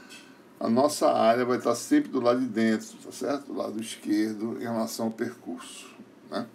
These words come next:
Então, esse tipo de integração em que o caminho é fechado, a gente vai denotar, né, dessa forma, com esse sim-, com esse círculozinho aqui, né? Isso aqui chama-se a circulação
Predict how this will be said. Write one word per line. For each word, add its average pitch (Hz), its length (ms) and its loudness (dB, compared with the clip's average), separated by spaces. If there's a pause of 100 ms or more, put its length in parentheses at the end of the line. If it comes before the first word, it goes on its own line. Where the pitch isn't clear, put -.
(760)
Então, 147 260 0
esse 196 320 4
tipo 143 220 0
de 139 80 0
integração 104 840 0
em 110 140 -4
que 120 100 -4
o 123 60 0
caminho 110 300 -2
é 101 40 -4
fechado, 101 800 2
a - 60 -6
gente 110 160 -4
vai 113 160 0
denotar, 110 720 2 (1700)
né, - 240 -6 (760)
dessa 120 280 -6
forma, 104 420 -2 (160)
com - 80 -4
esse - 120 -6
sim-, 101 460 -6
com - 60 -8
esse - 160 -8
círculozinho 92 720 -4
aqui, - 280 -6 (1800)
né? 110 360 -2 (440)
Isso - 220 -2
aqui 123 180 -4
chama-se 123 680 0
a 113 240 2
circulação 127 1400 -2